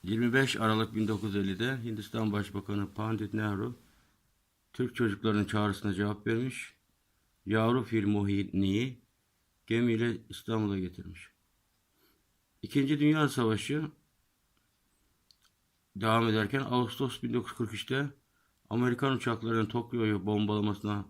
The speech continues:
ihtimaline karşın Tokyo Ueno Hayvanat Bahçesi'nin de isabet alabileceği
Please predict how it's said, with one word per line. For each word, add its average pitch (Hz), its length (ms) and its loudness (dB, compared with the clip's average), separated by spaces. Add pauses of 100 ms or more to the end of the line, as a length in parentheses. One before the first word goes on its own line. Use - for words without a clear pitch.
(140)
ihtimaline 101 540 0
karşın 98 480 -6 (720)
Tokyo 123 460 0
Ueno 117 420 4
Hayvanat 113 440 0
Bahçesi'nin 107 580 -2
de 98 180 -2
isabet 110 480 -4
alabileceği 95 760 -2